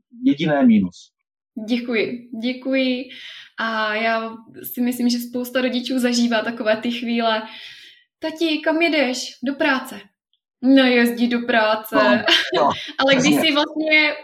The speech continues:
Speaker 2: spojí,
Speaker 1: Přesně.
Speaker 2: kdy je ta práce, co dělá v
Speaker 1: No.
Speaker 2: té práci, tak už to, to dítě nějakým způsobem lépe pojme. Takže
Speaker 1: No.
Speaker 2: děkuji za tuhle informaci a snad se někteří další přidají tady k tomuto ohromnému nápadu.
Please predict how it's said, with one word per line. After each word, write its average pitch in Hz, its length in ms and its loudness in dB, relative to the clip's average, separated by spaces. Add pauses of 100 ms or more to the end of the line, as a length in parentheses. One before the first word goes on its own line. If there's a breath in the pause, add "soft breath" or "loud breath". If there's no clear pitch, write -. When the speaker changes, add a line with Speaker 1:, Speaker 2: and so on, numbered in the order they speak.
Speaker 2:
spojí, 349 360 2
Speaker 1:
Přesně. 262 320 4
Speaker 2:
kdy 262 120 0
je 349 80 0 (100)
ta 339 40 6 (140)
práce, 277 340 2
co 269 160 -4
dělá 311 200 0
v 392 60 2
Speaker 1:
No. 311 60 2
Speaker 2:
té 302 60 0
práci, 247 640 -2 (280 loud breath)
tak 262 100 2
už 294 120 0
to, 311 160 -6
to 285 160 -2
dítě 262 300 2
nějakým 269 380 4
způsobem 262 520 0
lépe 240 280 0 (100)
pojme. 214 320 -4 (340)
Takže 226 220 -4
Speaker 1:
No. 226 80 2
Speaker 2:
děkuji 202 220 2
za 262 80 0
tuhle 262 300 0
informaci 262 720 0
a 233 300 4
snad 254 320 0
se 254 180 0 (500 loud breath)
někteří 269 560 2
další 269 480 2
přidají 233 640 0
tady 233 160 -6
k - 120 -14
tomuto 233 300 -2
ohromnému 233 560 -2
nápadu. 220 440 -4